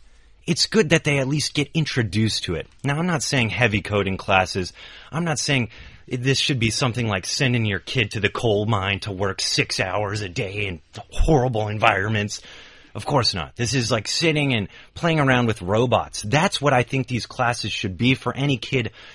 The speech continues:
younger than six, because I tend to agree with some of these experts that say this, Liu Yan. We teach our kids languages,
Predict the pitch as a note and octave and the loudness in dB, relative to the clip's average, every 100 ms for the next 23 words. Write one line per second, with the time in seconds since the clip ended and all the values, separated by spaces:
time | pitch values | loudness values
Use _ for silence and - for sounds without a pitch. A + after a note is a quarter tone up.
0 | - A#2 D#3 C#3+ C#3 A#2 G#2+ - E3 E3 | 0 4 4 4 2 0 -2 0 2 0
1 | - - - - - - - - - D3 | -2 -8 -14 -20 -20 -20 -20 -20 -6 -2
2 | - F#3 D3 - F3 E3+ _ - F#3 G#3+ | 2 2 2 -2 -2 -2 _ -4 0 2
3 | G#3 D3 C3+ E3 D3 - D#3 A#2+ - C#3 | 4 2 2 2 2 0 0 0 0 -4
4 | - - F2 - - - - G#2 - B2+ | -4 -4 -6 -6 -12 -12 -8 -8 -6 -6
5 | A2 G#2 - - - _ - F2+ F2 F2 | -4 -6 -6 -12 -16 _ -8 -4 -4 -4
6 | - - - E3 E3+ - F#3 - - C3 | -10 -14 -6 -4 -4 -2 0 0 0 0
7 | A2 - D3+ F2 C2+ - G#2 B2 A#2+ G2+ | -2 -2 0 0 -4 -4 0 2 2 -2
8 | E2 C2 - | -4 -10 -16